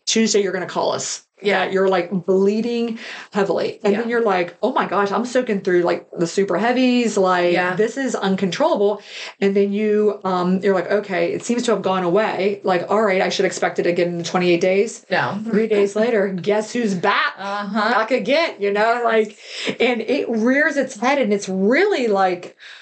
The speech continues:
Speaker 1: it's a lot. It's concerning because
Speaker 2: Yeah.
Speaker 1: it's, and then that also, like, you're not used to it. And that kind of wipes you out too.
Speaker 2: It does. And you're, you're just recovering from surgery. Like, that just, that sounds like no fun.
Speaker 1: I know.
Speaker 2: So sorry, everyone who's gone through that.
Speaker 1: If it rains and pours. Now, the other side of that is also the patients who,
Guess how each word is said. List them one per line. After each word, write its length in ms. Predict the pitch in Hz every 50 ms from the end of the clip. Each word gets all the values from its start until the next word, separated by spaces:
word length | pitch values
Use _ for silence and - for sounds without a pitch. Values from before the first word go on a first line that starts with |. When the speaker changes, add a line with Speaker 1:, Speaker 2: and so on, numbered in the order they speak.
| - _ _ -
Speaker 1:
it's 200 | 254 262 - 370
a 20 |
lot. 300 | 339 285 302 320 330 262
It's 100 | 247 -
concerning 680 | - 226 202 196 - - 277 330 370 320 220 196 202 190
because 280 | 190 180 175 208 185 185
Speaker 2:
Yeah. 60 | 208 208
Speaker 1:
it's, 100 | 202 -
and 260 | - 226 220 226 254
then 160 | 269 254 247
that 180 | 262 269 302 349
also, 400 | 339 330 339 - - 247 220 208
like, 200 | 208 190 185 -
you're 100 | 247 294
not 160 | 330 262 214
used 280 | 208 247 254 254 -
to 120 | - 208 180
it. 260 | 180 180 - - - - - - - - - _ -
And 140 | 196 185
that 180 | 202 269 320 330
kind 180 | 339 254 240 202
of 120 | 175 170
wipes 300 | 180 185 185 185 - -
you 40 | -
out 220 | 196 170 170 -
too. 500 | - - - 302 269 196 180 190 214 226 214
Speaker 2:
It 100 | 196 -
does. 380 | - 190 202 196 170 160 165 -
And 260 | - 208 240 247 220
you're, 160 | 190 170 165
you're 240 | 160 - 175 208 202
just 160 | 190 185 185
recovering 400 | 180 180 202 240 240 226 214 196
from 140 | - 170 160
surgery. 440 | 156 - 202 208 220 226 220 220 202
Like, 320 | 196 196 175 170 - - _ -
that 240 | 160 254 254 -
just, 200 | - 185 185 -
that 180 | - 165 - -
sounds 200 | - 165 147 151
like 140 | 147 135 135
no 140 | 156 131 135
fun. 500 | - 185 175 175 165 143 135 147 175 180 - -
Speaker 1:
I 160 | 185 180 180
know. 180 | 175 175 170
Speaker 2:
So 80 | 165 160
sorry, 260 | 220 214 196 170 160
everyone 340 | 147 151 151 147 147 143 165
who's 160 | 170 165 -
gone 180 | 151 147 156 160
through 140 | - 170 170
that. 380 | 165 160 180 208 208 208 - -
Speaker 1:
If 160 | 208 196 202
it 140 | 202 190 196
rains 320 | 180 190 190 214 220 208
and 120 | 233 214
pours. 300 | 196 220 254 214 190 -
Now, 300 | 196 202 247 254 240 202
the 280 | 175 170 202 190 - -
other 280 | 214 240 247 381 415 392
side 320 | - - 202 185 175 175
of 100 | 175 170
that 300 | 175 165 170 170 - -
is 100 | 185 -
also 560 | - - - 196 226 269 269 - 247 220 208
the 100 | 185 202
patients 640 | 196 196 202 190 202 - - 196 180 180 - - -
who, 520 | - 180 214 208 196 185 185 180 180 180